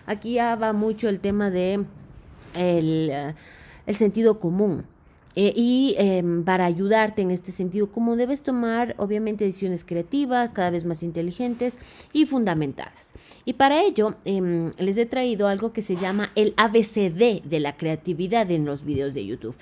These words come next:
que son atracción, branding, conexión y dirección.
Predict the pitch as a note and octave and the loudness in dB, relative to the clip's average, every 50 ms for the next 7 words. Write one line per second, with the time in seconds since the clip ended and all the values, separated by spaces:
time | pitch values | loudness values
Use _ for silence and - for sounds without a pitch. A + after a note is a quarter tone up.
0 | - - - - - - - C4+ C#4 C4+ - C4 G3 D#3+ - - - - - - | -16 -18 -16 -18 -18 -4 0 2 2 4 4 2 2 2 -2 -6 -12 -20 -6 -2
1 | - G3 - - - - - - C4 C4+ F4+ G4+ - - - - - E3 F#3 G#3+ | 0 2 4 4 2 2 2 2 2 2 2 0 -6 -10 -12 -8 -2 2 4 4
2 | A3 B3 C4+ B3+ D#4+ E4+ F#4+ F4+ - A3+ G3+ F#3 F3+ - D4 D4 E4+ E4 - C4 | 4 4 2 2 0 0 0 0 0 0 0 0 0 0 0 0 0 0 2 4
3 | B3+ A#3 G#3+ G3 G3+ - - - - | 4 6 6 4 2 -2 -6 -10 -12